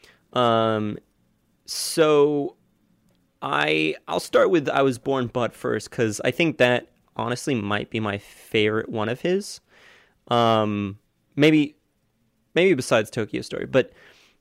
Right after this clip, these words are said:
I Was Born But was a little bit different from the other ones because it, the other ones are very focused on family, um, dynamics and, 'cause someone's getting married or someone's, some,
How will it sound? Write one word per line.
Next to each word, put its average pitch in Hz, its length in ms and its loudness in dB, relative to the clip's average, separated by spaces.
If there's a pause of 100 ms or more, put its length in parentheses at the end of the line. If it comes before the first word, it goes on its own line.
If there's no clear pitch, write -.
(140)
I 151 120 -2
Was 165 160 2
Born 156 280 0
But 135 240 4
was 120 200 -4
a - 60 -8
little 123 160 0
bit 120 180 -4
different 131 340 -4
from 113 120 -6
the 113 100 0
other 110 180 4
ones 101 220 -2
because 110 340 -6
it, 113 160 -4 (160)
the 131 140 0
other 160 180 4
ones 127 300 0 (360)
are 127 100 2
very 120 340 4
focused - 540 -4
on 104 420 -4
family, 107 960 -4 (280)
um, - 540 -10 (920)
dynamics 107 520 -2
and, 113 160 -12
'cause 123 160 -2
someone's 113 340 -2
getting 104 280 -2
married 104 420 -2 (320)
or 120 120 -2
someone's, 113 580 -2
some, - 480 -2